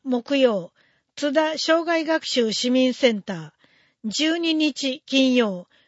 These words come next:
くずは障害学習市民センター。十六日火曜、佐田障害学習市民センター。二十五日木曜、まるっと子どもセンター。なお、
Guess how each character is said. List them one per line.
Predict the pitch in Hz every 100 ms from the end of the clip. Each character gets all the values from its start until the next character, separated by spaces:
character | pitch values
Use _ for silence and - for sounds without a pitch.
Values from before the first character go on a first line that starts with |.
| -
く | 320
ず | 269 285
は | 233 202 208
障 | - 311 320 339
害 | 330 320
学 | 330 -
習 | - 247 220
市 | -
民 | 262 277 277
セ | - 247
ン | 202
タ | -
ー。 | 175 165 _ _ _ _ 240
十 | 240 320
六 | 339 330 330
日 | 294 269 - 262 -
火 | 254 247
曜、 | 247 202 175 - _ _ _
佐 | - 311 285
田 | 233 214 -
障 | - 320
害 | 320 320 311
学 | 302 -
習 | - 233
市 | 214 - 254
民 | 262
セ | 240 262
ン | 220
タ | -
ー。 | 160 151 _ _ _ _ _ -
二 | 320 359
十 | 302 302 277
五 | 277 285
日 | 262 - 226 208
木 | 285 226 - 269
曜、 | 247 202 185 - _
ま | 240 240 262
る | 349
っ | - _
と | 226
子 | - 254
ど | 277
も | 294 285
セ | 311 254
ン | 220
タ | 202 180
ー。 | 143 - _ _ _ _ -
な | 277 277
お、 | 220 214